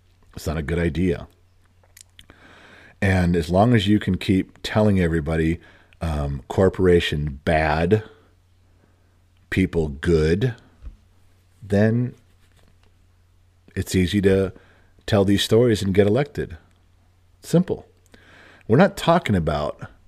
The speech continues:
you know, in the thirties and the forties and the fifties where companies were dumping sludge in rivers and drinking water.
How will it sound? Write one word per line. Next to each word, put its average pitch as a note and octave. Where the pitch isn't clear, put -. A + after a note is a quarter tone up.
you F#2
know, D#2+
in E2+
the E2+
thirties G2+
and E2+
the D#2+
forties F#2
and D#2
the D2
fifties E2+
where D#2+
companies F#2
were D#2+
dumping F2
sludge F2+
in D#2+
rivers F2
and D#2
drinking E2+
water. D2